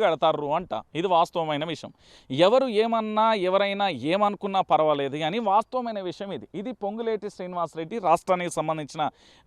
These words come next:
రెవెన్యూ శాఖ మంత్రులు. ఆ పక్కనే వాళ్ళ తమ్ముడు గారి ఫామ్ హౌస్, ఆ పక్కన మరొకరిది, ఈ పక్కన సంధ్యా కన్వెన్షన్కు సంబంధించిన పెద్ద మనిషిది.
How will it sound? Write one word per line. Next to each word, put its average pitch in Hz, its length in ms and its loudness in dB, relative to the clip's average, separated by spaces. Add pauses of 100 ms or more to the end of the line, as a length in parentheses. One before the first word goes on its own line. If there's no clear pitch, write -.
(160)
రెవెన్యూ 202 420 -2
శాఖ 160 220 2 (160)
మంత్రులు. 123 360 -6 (320)
ఆ 147 100 6 (120)
పక్కనే 220 360 -2
వాళ్ళ 180 140 2 (100)
తమ్ముడు 185 340 0
గారి 180 200 2 (220)
ఫామ్ 135 240 0
హౌస్, 110 120 -10 (200)
ఆ - 20 10 (160)
పక్కన 226 280 -2 (120)
మరొకరిది, 143 480 -2 (120)
ఈ 202 40 -8 (100)
పక్కన 202 280 -4 (100)
సంధ్యా 185 340 -2
కన్వెన్షన్కు 160 640 -8
సంబంధించిన 135 580 -8
పెద్ద 156 220 0
మనిషిది. - 260 -8